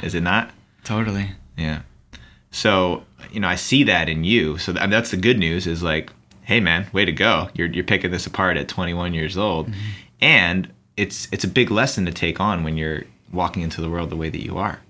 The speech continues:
Speaker 2: Mm-hmm.
Speaker 1: You know, for those who don't, people who don't know you, you, you chose not to go to college, you chose to travel, you chose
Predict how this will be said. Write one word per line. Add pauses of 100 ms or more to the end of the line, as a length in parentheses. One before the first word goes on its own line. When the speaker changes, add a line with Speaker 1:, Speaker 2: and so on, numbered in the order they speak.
(240)
Speaker 2:
Mm-hmm.
Speaker 1:
You
know, (240)
for
those (240)
who
don't,
people
who
don't
know
you,
you, (160)
you
chose
not
to
go
to
college,
you
chose
to
travel,
you
chose